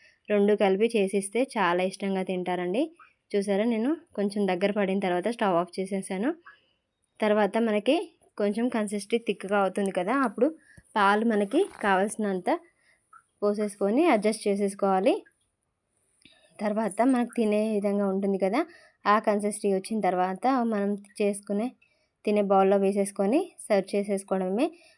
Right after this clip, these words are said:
మనకి చేసుకోవడం ఎంత ఇంపార్టెంటో సర్వ్ చేసుకోవడం కూడా అంతే ఇంపార్టెంట్.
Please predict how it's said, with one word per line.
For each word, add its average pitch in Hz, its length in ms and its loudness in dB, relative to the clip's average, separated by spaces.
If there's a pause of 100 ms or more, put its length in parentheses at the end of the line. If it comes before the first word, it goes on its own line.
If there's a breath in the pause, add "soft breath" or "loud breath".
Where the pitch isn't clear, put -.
మనకి 214 300 0
చేసుకోవడం 220 500 0
ఎంత 196 260 0
ఇంపార్టెంటో 202 600 0
సర్వ్ 214 300 0
చేసుకోవడం 202 420 0
కూడా 208 160 0
అంతే 196 260 -2
ఇంపార్టెంట్. 202 520 -2